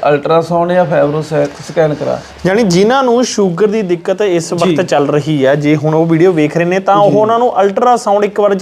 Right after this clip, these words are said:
Speaker 2: ਕਰਵਾਉਣਾ ਚਾਹੀਦਾ ਹੈ।
Speaker 1: ਜਿਹਨੂੰ ਵੀ ਸ਼ੂਗਰ ਦੀ ਪ੍ਰੋਬਲਮ ਹੈ,
Speaker 2: ਹੂੰ।
Speaker 1: ਜਿਹਨੂੰ ਵੀ ਸ਼ੂਗਰ ਦੀ ਪ੍ਰੋਬਲਮ ਹੈ, ਮੈਂ ਉਹਨੂੰ ਹਮੇਸ਼ਾ ਹੀ ਇਹ ਗੱਲ ਕਹਿਣਾ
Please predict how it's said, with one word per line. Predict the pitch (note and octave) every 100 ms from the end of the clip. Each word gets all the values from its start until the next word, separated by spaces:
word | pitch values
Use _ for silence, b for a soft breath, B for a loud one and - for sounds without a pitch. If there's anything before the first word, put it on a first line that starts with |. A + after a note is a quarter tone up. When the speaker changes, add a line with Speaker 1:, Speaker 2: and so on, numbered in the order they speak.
| -
Speaker 2:
ਕਰਵਾਉਣਾ | F#3+ F#3 G3
ਚਾਹੀਦਾ | G3 G#3 A3+ G#3+
ਹੈ। | -
Speaker 1:
ਜਿਹਨੂੰ | C#3+ G#3+ C4
ਵੀ | B3+ A#3+
ਸ਼ੂਗਰ | G#3 F#3+ G3
ਦੀ | F#3+ G#3
ਪ੍ਰੋਬਲਮ | E3+ D#3 C#3+ C3+
ਹੈ, | D3+ G3 - _ _ _ _ -
Speaker 2:
ਹੂੰ। | F3+ D3 A2 - -
Speaker 1:
ਜਿਹਨੂੰ | C#3+ F3 A#3+
ਵੀ | A#3+ G#3
ਸ਼ੂਗਰ | F#3 D#3
ਦੀ | E3 E3
ਪ੍ਰੋਬਲਮ | D3+ C#3 C3 C3+ D#3
ਹੈ, | E3+
ਮੈਂ | E3+ F3
ਉਹਨੂੰ | F#3+ F#3 - D3+
ਹਮੇਸ਼ਾ | D3+ E3+ G#3+
ਹੀ | G3+
ਇਹ | F#3+
ਗੱਲ | D#3+ D3
ਕਹਿਣਾ | C3+ C3+ F3